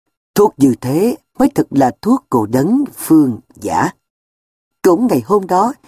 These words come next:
Chúa Trịnh Sâm ban thưởng cho Lãng ông. Lệ ban thưởng có tên riêng gọi là thưởng cho Thái Ngu. Lãng ông không hiểu Thái Ngu là gì. Viên quan ban thưởng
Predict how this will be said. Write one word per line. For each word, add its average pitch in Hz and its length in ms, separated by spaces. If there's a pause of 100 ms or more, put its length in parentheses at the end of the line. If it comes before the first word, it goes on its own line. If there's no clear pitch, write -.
(260)
Chúa 254 140
Trịnh 143 200
Sâm 185 400
ban 151 320
thưởng 120 420
cho 143 280 (160)
Lãng 117 280
ông. 123 260 (680)
Lệ 147 500
ban 190 260
thưởng 139 200
có 254 120
tên 196 320
riêng 185 440
gọi 117 220
là 110 300 (180)
thưởng 120 420 (100)
cho 127 180 (140)
Thái 165 220
Ngu. 175 380 (580)
Lãng 147 180
ông 160 260
không 170 160
hiểu 113 280 (100)
Thái 175 180
Ngu 196 500
là 120 120
gì. 110 380 (480)
Viên 139 360 (100)
quan 131 320
ban 123 300
thưởng 95 220